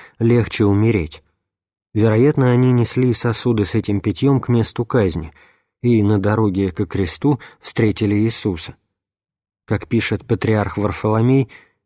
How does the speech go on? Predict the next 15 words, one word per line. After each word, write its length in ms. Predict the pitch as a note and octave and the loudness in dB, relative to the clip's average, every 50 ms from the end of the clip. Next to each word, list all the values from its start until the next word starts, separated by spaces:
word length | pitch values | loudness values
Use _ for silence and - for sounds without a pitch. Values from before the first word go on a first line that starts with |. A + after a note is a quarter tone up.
| _ _ _ - | _ _ _ -4
мужчины 800 | B2+ A#2 G#2 F#2+ - - - - C3+ C#3+ C3+ C3 B2+ B2 A#2 - | 0 0 0 0 0 -2 -2 0 2 2 2 2 2 2 0 -2
его 420 | - A#2 G#2 A2+ G#2+ G#2 A#2+ A#2+ A#2 | -2 0 0 2 2 2 2 2 2
осуждают 720 | A2+ - - - A#2 G#2 A2 A2+ A#2+ A2+ G#2 G2+ F2+ - | 0 0 -2 -4 -2 -2 0 0 2 2 2 0 0 0
на 100 | G#2+ G#2 | -2 -2
смерть, 520 | - - - G#2 F#2 E2+ D2+ - - - _ _ _ _ _ _ _ _ | -2 -4 -4 -2 -2 -4 -6 -10 -14 -20 _ _ _ _ _ _ _ _
а 240 | - G#2+ G#2 G2+ F#2+ | -2 -2 0 0 -2
женщины 640 | F2 F2 G#2 A#2 B2+ B2+ A#2+ - - A#2+ A2 A2 | -2 0 0 2 2 0 0 -2 0 0 2 2
в 60 | G#2+ A2+ | 2 0
это 180 | A2 - A2 | 0 0 -2
время 420 | G2+ G#2 A2 A2 G#2+ G#2+ G#2 F#2 - - _ _ | -2 0 0 2 2 0 0 -2 -6 -12 _ _
о 100 | - G#2 | -2 0
нем 280 | G#2 G2+ G#2 G2+ G2 F#2 | 0 2 2 0 -2 -2
плачут. 600 | - G#2+ G#2 G2+ F#2 E2 - - - - - _ _ _ _ _ _ _ _ _ _ _ _ _ _ _ _ _ _ _ _ _ _ _ _ _ _ _ _ _ _ _ _ _ _ | -2 0 0 0 0 -2 -6 -10 -14 -16 -20 _ _ _ _ _ _ _ _ _ _ _ _ _ _ _ _ _ _ _ _ _ _ _ _ _ _ _ _ _ _ _ _ _ _
Третий 340 | - G#2+ A#2+ A2+ - - G2+ | 0 2 2 2 0 0 -2
момент. 500 | F#2 F#2 F#2+ F#2+ F#2+ F#2 D#2 C#2+ - - | -2 -2 -2 -2 -2 -2 -4 -6 -10 -16